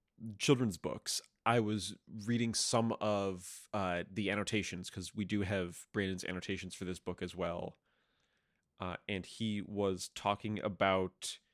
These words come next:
the, the children, um, you know, De-, uh, Deorn and Kays in particular, and he said this was somewhat of his, uh, reaction to,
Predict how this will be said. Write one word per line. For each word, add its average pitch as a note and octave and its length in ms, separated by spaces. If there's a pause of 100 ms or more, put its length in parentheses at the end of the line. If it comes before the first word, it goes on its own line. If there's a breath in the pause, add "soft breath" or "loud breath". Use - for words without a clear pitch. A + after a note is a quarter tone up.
(140)
the, F#2+ 680
the G#2+ 180
children, B2+ 640 (160)
um, F2+ 400 (200)
you - 140
know, - 60 (220)
De-, G#2 240 (140)
uh, F2 200
Deorn G#2 540
and F#2+ 260
Kays F#2+ 400
in E2+ 120
particular, A#2 680 (400)
and A2 180
he G#2+ 240
said G#2 680 (500)
this B2+ 260
was A#2 160
somewhat D3 560
of A2 180
his, A2+ 880 (340)
uh, F#2 180 (120)
reaction A2+ 920 (680)
to, G2+ 600